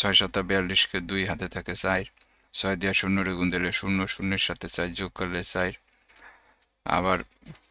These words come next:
ছয় দিয়ে চারের গুণ দিলে চার ছয় চব্বিশকে চার, হাতে থাকে দুই। ছয় দিয়ে তিনের গুণ দিলে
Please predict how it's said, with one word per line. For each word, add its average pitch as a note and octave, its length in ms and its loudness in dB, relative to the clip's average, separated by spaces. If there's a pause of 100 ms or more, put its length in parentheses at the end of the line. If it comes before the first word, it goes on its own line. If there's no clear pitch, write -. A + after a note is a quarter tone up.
(1400)
ছয় F2 200 -2
দিয়ে F#2+ 200 0
চারের F#2 320 4 (1040)
গুণ F#2 200 2
দিলে F2+ 180 2 (340)
চার F#2+ 220 2
ছয় F#2+ 200 2
চব্বিশকে F#2 420 -2 (120)
চার, G2 200 4 (500)
হাতে - 260 -4
থাকে F2+ 200 -6 (120)
দুই। F#2 180 0 (1400)
ছয় F#2+ 260 2
দিয়ে F2+ 240 0
তিনের F#2 340 2
গুণ F#2 160 -2
দিলে F2+ 140 -2